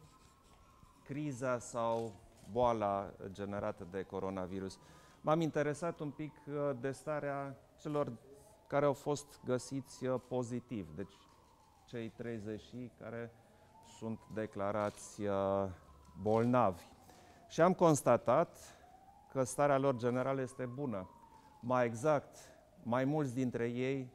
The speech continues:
nu au niciun fel de simptom, mai mulți dintre ei au simptome foarte ușoare de tip răceală, câțiva au simptome de tip gripă, uh,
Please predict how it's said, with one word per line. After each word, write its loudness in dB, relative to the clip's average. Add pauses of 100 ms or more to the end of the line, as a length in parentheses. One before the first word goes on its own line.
(140)
nu -4
au 2
niciun -4
fel -2
de 0
simptom, -6 (640)
mai 0
mulți 2
dintre -4
ei -6
au -8 (120)
simptome -8
foarte -8
ușoare -4
de -8
tip -12
răceală, -6 (760)
câțiva -2
au -4 (120)
simptome -4 (460)
de 0 (380)
tip -8
gripă, -2 (840)
uh, 0